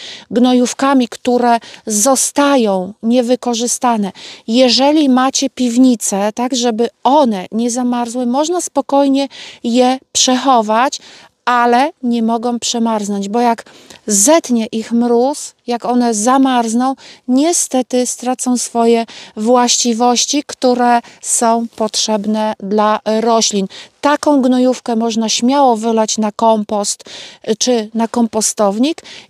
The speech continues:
i zanim to wszystko zamarznie, to ona zdąży oddać swoje właściwości do kompostu.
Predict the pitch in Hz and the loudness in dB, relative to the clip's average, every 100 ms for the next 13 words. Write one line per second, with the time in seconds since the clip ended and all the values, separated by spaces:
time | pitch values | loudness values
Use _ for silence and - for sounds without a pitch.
0 | _ 277 262 226 247 294 277 254 240 - | _ 2 2 2 2 4 4 4 0 -4
1 | 233 - 262 - 220 208 262 269 277 254 | -4 -2 -2 -2 -4 0 2 2 0 0
2 | 254 247 240 226 220 - 247 247 233 214 | 0 0 0 0 2 2 0 0 -2 -2
3 | 226 240 240 226 226 226 220 214 196 214 | -2 0 0 0 -2 -2 -2 -4 -4 -6
4 | - - 226 226 208 220 214 208 208 226 | -6 -4 -2 -2 0 -2 -2 -4 -4 -4
5 | - 220 196 202 214 - - _ 214 214 | -4 -4 -2 -2 -4 -12 -20 _ 0 2
6 | 226 208 - - | 2 0 -4 -12